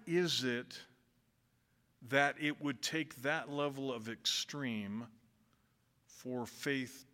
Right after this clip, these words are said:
to win out over fear? Why is it that when the pressure isn't on and there are no consequence to me, like speaking in the workplace,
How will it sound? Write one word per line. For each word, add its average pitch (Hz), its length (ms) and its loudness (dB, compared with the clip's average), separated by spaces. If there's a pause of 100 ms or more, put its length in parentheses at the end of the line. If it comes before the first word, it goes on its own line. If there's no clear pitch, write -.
to 113 200 -4
win 120 300 -2
out 107 480 -8 (840)
over 110 260 -4
fear? - 380 -12 (2500)
Why 147 280 6
is 139 340 6
it 113 220 -6
that 117 300 -2
when 123 280 0
the 113 100 0
pressure 117 840 -4
isn't 113 540 -2 (180)
on 98 440 -8 (960)
and 117 260 -2
there 117 160 2
are 113 180 2
no 113 300 -2
consequence - 1200 -4 (600)
to - 140 -8
me, 107 480 -6 (1300)
like 117 200 -4
speaking 123 560 0
in 113 160 -2
the 107 60 -2
workplace, 113 720 -6